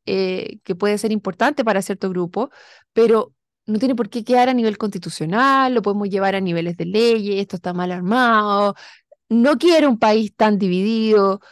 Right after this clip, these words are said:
Y eso también te permitió llegar hasta donde estamos ahora. Entonces yo entiendo que hay muchas personas que le cuesta el tema de que le hubiera gustado un plebiscito, un plebiscito de salida, pero yo creo que a nivel de política había un consenso en los que hacen política en el día a día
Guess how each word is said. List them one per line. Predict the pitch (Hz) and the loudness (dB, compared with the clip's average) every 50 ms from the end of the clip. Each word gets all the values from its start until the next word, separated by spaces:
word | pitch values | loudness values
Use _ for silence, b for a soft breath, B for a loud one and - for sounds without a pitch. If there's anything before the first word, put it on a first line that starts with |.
| b b b b _ | b b b b _
Y | 214 202 262 | -4 -2 0
eso | 320 - - 392 | 0 0 0 0
también | - 339 311 294 311 330 320 | 0 0 0 0 0 -2 -2
te | - 330 | -4 -4
permitió | - 277 247 247 240 214 240 254 277 | -4 -2 -2 -2 -2 -2 -2 -2 -2
llegar | 262 277 269 269 262 277 | -2 -2 0 2 2 0
hasta | 277 269 - 277 | 0 0 -2 -2
donde | 254 240 | -2 -2
estamos | 240 - 247 233 233 220 | -2 -2 -2 0 0 2
ahora. | 226 220 208 180 175 | 2 2 2 2 0
Entonces | - 208 - - 208 | -4 -8 -10 -8 -6
yo | 240 247 | -4 -4
entiendo | 240 233 - - 262 269 240 220 196 202 | -6 -6 -6 -4 -4 -4 -2 -2 -4 -4
que | 196 196 | -4 -4
hay | 196 | -4
muchas | 196 208 202 - 226 - | -4 -6 -8 -10 -12 -12
personas | - 202 - - 208 208 214 214 | -12 -14 -10 -8 -8 -6 -6 -8
que | - 220 202 | -6 -6 -6
le | 196 175 | -6 -6
cuesta | - 202 233 277 269 - _ - 180 175 | -2 -2 -2 -2 -2 -6 _ -4 -4 -4
el | - - - 180 175 | -4 -6 -10 -12 -8
tema | - 190 190 185 | -8 -6 -4 -4
de | 185 185 180 | -4 -4 -4
que | 185 180 | -6 -6
le | 185 | -4
hubiera | 175 180 190 208 | -4 -4 -4 -4
gustado | 214 196 180 180 175 175 _ - 202 202 208 208 202 196 196 - | -6 -6 -8 -10 -12 -12 _ -2 0 0 2 2 2 0 0 -2
un | - 196 175 | -4 -6 -6
plebiscito, | - 196 190 180 175 180 175 - - 190 180 180 202 190 190 185 185 185 180 b b b b b b b b b b b _ _ | -6 -4 -4 -4 -4 -6 -8 -8 -8 -8 -6 -2 -2 0 0 0 -2 -4 -6 b b b b b b b b b b b _ _
un | - 190 175 | -10 -10 -6
plebiscito | 175 190 185 185 180 175 185 175 190 | -4 -2 -2 -2 -2 -6 -6 -6 -4
de | 185 180 | -6 -4
salida, | - 185 180 180 185 185 180 180 | -4 -6 -6 -4 -4 -4 -4 -2
pero | 190 190 196 190 - - _ _ _ _ | -2 -2 -2 -2 -4 -8 _ _ _ _
yo | 185 - 208 196 | -8 -8 -6 -6
creo | - 202 220 214 | -4 -4 -4 -2
que | 226 | -2
a | 214 | -4
nivel | 202 196 190 202 202 | -2 -2 -2 -2 -2
de | 208 202 | -4 -4
política | 202 175 180 180 185 196 202 - 208 - - 202 202 240 - b b b b b b b | -4 -4 -6 -6 -6 -10 -10 -10 -12 -8 -4 -4 -4 -4 -4 b b b b b b b
había | 175 175 175 196 202 208 | -6 -4 -2 -2 -2 -2
un | 214 208 | -2 -4
consenso | 208 - 190 180 160 160 165 - - 262 262 226 196 - - - - - | -6 -8 -8 -6 -6 -6 -6 -6 -4 -2 -2 -2 -2 -4 -6 -10 -8 -4
en | - 349 392 392 | -2 -2 0 0
los | 359 311 - | -2 -2 -4
que | - 262 | -2 -2
hacen | 277 269 - 269 - | -2 -2 -4 -6 -6
política | - 226 233 208 233 220 - 220 | -4 -4 -4 -4 -4 -4 -4 -2
en | 208 | -2
el | 196 190 185 | -2 -2 -2
día | 214 214 202 | 0 0 0
a | 196 | 0
día | 196 202 185 170 165 208 - | -2 -2 -2 -2 -4 -6 -10